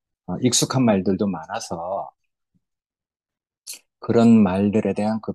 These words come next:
배경과, 어, 이제 그 결과를 다시 한번, 어, 묵상하고 싶어서, 어, 진도를, 어, 늦춰서 나가고 있습니다. 오늘은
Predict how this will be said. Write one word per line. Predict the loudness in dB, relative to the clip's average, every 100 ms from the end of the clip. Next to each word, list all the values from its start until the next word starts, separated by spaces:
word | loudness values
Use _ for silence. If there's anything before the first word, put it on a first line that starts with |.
| 0
배경과, | 0 2 2 0 -2 -6 -8 -10 -12 _ -20 _ _ _
어, | -20 -18 -18 -18 -18 -20 _ _ _ _
이제 | -16 -12 -12 -12 -16 -20 _ _
그 | -12
결과를 | -2 2 2 0 -2 -4 -6 -10 _ _ _ _ _
다시 | -6 -2
한번, | 0 0 0 -2 -4 -4 -8 _ -12
어, | -10 -8 -8 -10 -10 -12 -14 _
묵상하고 | -4 0 2 4 2
싶어서, | -2 -4 -6 -4 -4 -2 -2 -6 _ _ _ _ _
어, | -10 -10 -12 -18 -20 _ _ -2
진도를, | 2 4 4 4 2 -2
어, | -8 -4
늦춰서 | -2 0 0 2
나가고 | 0 -2 -6
있습니다. | -8 -8 -8 -10 -16 -20 _ _ _ _ _ _ _ _ _ _ _ _ _ _ _ _ _
오늘은 | 4 6 6 6 4 2